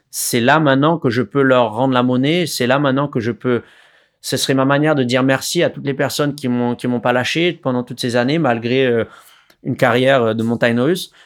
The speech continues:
C'est, euh, c'est maintenant, quoi. Et, euh, et du coup, voilà, j'ai, pff, c'est incroyable. Surtout après en finale, quand Italo Ferreira, qui est une machine de guerre, j'ai, euh, j'ai, non, vraiment, vraiment heureux. Et après le, la Marseillaise sur le podium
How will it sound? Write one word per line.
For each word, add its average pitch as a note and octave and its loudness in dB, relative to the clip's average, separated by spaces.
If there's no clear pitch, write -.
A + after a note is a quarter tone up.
C'est, A#2+ 0
euh, A2+ 2
c'est G#2+ -6
maintenant, C3+ 2
quoi. - -12
Et, A#2+ -2
euh, G#2 0
et G#2 -4
du G#2 -6
coup, C3 -2
voilà, A2 -2
j'ai, G#2 -12
pff, - -20
c'est - -10
incroyable. A2 -2
Surtout A#2 -6
après A#2+ -2
en A#2 -4
finale, B2 -2
quand - -8
Italo A#2 -2
Ferreira, A#2+ 0
qui - -12
est A#2 -6
une A2+ -6
machine A#2+ -4
de A#2 -2
guerre, C#3+ -2
j'ai, A2+ -2
euh, G#2+ 0
j'ai, G2+ -2
non, G2 -6
vraiment, A2+ -4
vraiment G#2+ -4
heureux. A2 2
Et - 2
après A2 0
le, A2 0
la A#2+ 0
Marseillaise A#2+ 0
sur A#2+ -4
le A2+ -2
podium B2+ 0